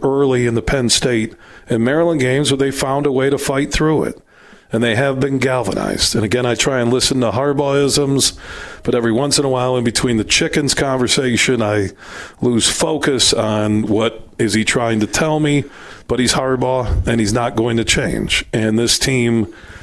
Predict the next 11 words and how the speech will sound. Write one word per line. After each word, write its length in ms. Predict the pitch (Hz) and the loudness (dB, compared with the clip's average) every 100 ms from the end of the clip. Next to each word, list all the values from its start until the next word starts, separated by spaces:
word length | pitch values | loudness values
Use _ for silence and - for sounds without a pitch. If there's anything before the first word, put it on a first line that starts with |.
| - - - _ _ | -20 -20 -20 _ _
Ohio 580 | - - - 110 139 139 | -6 -2 -2 0 0 0
State, 440 | 139 - 139 139 135 | 0 0 0 0 0
is 120 | 117 | 0
coming 360 | - 135 135 | -2 0 0
in 440 | 123 113 110 110 - _ _ _ - | 2 2 2 0 -4 _ _ _ -4
as 200 | 110 - | 0 0
hungry 680 | 123 165 185 190 180 170 | 0 0 2 2 2 2
in 140 | 147 135 | 0 2
the 80 | 120 | 2
Michigan 480 | 123 135 156 147 | 2 2 2 2
rivalry. 760 | 131 120 123 120 113 113 107 | 2 0 0 0 2 2 0